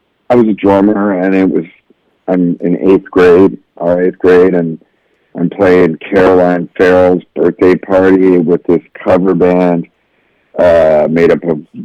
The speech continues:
some dudes that I knew, and, uh, we're playing for her sixteenth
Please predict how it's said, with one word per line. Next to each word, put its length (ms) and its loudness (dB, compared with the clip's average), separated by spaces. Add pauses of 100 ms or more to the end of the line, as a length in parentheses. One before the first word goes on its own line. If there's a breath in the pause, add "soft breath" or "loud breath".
(240)
some 200 -2
dudes 320 0 (120)
that 180 -2
I 80 -4
knew, 380 -2
and, 280 -6
uh, 340 -4 (540)
we're 140 -8
playing 500 -2
for 160 -4
her 120 -12 (160)
sixteenth 500 -8